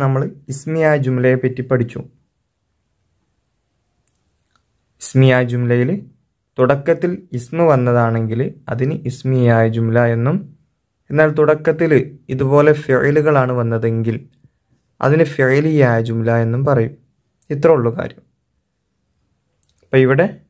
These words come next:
നമ്മൾ പറഞ്ഞത് യുനല്ലിഫു ജാബിറുൻ അൽ അസ്നാന, ജാബിർ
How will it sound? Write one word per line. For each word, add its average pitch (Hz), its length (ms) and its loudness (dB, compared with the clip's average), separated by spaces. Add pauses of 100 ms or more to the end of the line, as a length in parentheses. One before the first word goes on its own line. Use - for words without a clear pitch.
(400)
നമ്മൾ 139 140 0 (100)
പറഞ്ഞത് 123 380 -2 (1040)
യുനല്ലിഫു 120 580 0 (120)
ജാബിറുൻ 117 540 2 (540)
അൽ 143 140 4 (160)
അസ്നാന, 117 540 0 (600)
ജാബിർ 117 480 2